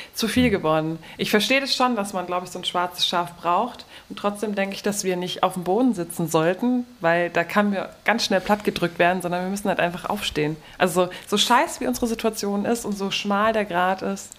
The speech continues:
Speaker 1: müssen wir da echt ein bisschen Pep im Arsch haben und, ähm, ein bisschen was bewegen können. Und,
Speaker 2: Ja.
Speaker 1: ja.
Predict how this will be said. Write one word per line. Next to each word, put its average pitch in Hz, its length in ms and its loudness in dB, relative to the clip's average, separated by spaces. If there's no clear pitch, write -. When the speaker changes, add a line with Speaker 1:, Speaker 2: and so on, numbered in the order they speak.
Speaker 1:
müssen 202 160 -6
wir 180 80 -2
da 170 140 2
echt - 280 -2
ein 196 60 -4
bisschen 180 520 -2
Pep 208 220 4
im 170 140 0
Arsch 160 340 2
haben 175 280 2
und, 180 440 -2
ähm, 165 320 0
ein - 40 -2
bisschen 185 240 2
was 180 180 2
bewegen 185 400 4
können. 165 380 0
Und, 170 320 -2
Speaker 2:
Ja. 117 120 4
Speaker 1:
ja. 170 260 6